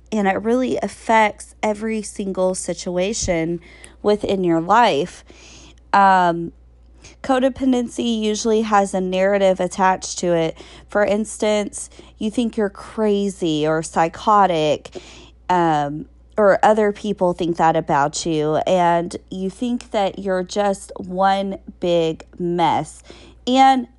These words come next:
the truth is, you probably are.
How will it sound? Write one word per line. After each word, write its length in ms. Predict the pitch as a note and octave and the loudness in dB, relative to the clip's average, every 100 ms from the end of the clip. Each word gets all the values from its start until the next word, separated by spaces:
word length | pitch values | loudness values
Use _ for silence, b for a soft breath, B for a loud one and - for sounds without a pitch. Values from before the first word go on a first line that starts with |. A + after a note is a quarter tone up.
| - | -6
the 120 | C4+ | -6
truth 420 | - D4+ D4+ C#4+ | -2 -2 0 0
is, 500 | G#3 F#3+ F#3+ G3 - B B B - | 4 4 4 0 -6 B B B -12
you 200 | A3 A#3 | -4 -4
probably 840 | - A#3+ A#3 A#3 A3+ G3 F#3 E3+ - F#3+ | 0 4 4 4 -2 -2 0 0 0 2
are. 480 | F3+ D#3 B2+ E3 | 4 4 2 -4